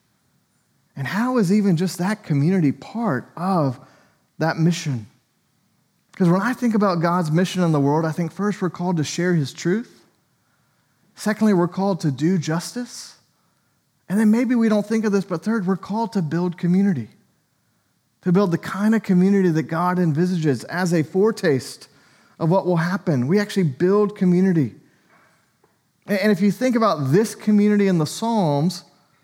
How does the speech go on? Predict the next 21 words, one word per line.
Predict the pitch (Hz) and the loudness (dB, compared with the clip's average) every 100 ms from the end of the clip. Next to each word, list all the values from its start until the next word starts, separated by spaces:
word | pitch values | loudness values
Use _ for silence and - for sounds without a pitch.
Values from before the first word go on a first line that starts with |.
| _ _ _ | _ _ _
what's | 202 226 | -4 -2
being | - 202 | 0 0
highlighted | 160 208 226 196 139 127 | 0 0 0 0 0 -2
over | - 170 190 180 | -4 -4 -4 0
and | 185 | 0
over | 175 165 175 | 0 -2 -2
again? | 151 156 120 107 101 _ _ _ _ _ _ _ _ _ _ _ _ _ _ - | 0 0 -2 -4 -14 _ _ _ _ _ _ _ _ _ _ _ _ _ _ -8
What's | - - | -6 0
being | 180 | 0
highlighted | 139 196 226 220 208 | -2 -2 0 2 2
for | 185 160 | 0 0
me | 156 202 196 | 2 4 2
is | 175 170 131 | 2 -2 -2
the | 143 | -4
comprehensiveness | 135 165 156 139 131 147 208 - 214 220 240 - | -4 -4 -4 -2 0 2 2 0 -2 -2 -4 -6
of | 180 | -8
this | 175 - | -8 -6
community, | 190 185 202 240 269 _ _ _ _ _ _ - | -2 0 0 -4 -8 _ _ _ _ _ _ -12
all | 170 196 220 240 240 | -4 0 2 2 2
the | 226 | 2
nations, | 214 226 - 233 233 - - | 2 0 -4 -8 -10 -12 -20